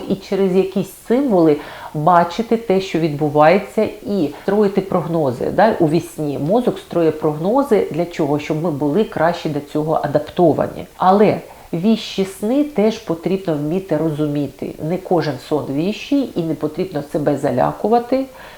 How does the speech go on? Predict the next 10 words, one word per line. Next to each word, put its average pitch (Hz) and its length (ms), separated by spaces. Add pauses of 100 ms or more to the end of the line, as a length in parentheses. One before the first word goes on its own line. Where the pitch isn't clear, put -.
Якщо 170 320
ви 160 100
побачили 147 580
якийсь 147 480
сон, 262 240 (480)
що, 156 280 (300)
ну, 165 240
на 143 100
вас, 180 340
е, - 100